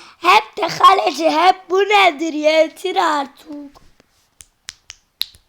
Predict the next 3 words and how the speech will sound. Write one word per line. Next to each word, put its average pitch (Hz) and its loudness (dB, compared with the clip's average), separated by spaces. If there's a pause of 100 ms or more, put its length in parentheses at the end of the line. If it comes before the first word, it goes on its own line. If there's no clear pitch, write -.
(1120)
Zabzuddin 320 -8
kıllı 320 -18
bacak. 311 -20